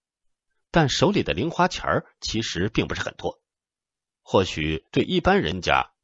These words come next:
已经是相当庞大的数字，但对他们自己来说，却仍是经常有些捉襟见肘。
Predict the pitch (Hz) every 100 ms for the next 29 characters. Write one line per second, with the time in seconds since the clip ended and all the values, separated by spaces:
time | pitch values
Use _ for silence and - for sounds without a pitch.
0 | _ 95 92 127 107 - 120 110 110 -
1 | 87 98 82 - 82 - - _ _ _
2 | _ _ _ - 156 190 - 202 302 -
3 | - 69 85 - - _ _ _ _ _
4 | - 123 113 - 156 202 107 90 117 -
5 | 98 69 - - 147 - 185 139 87 -
6 | -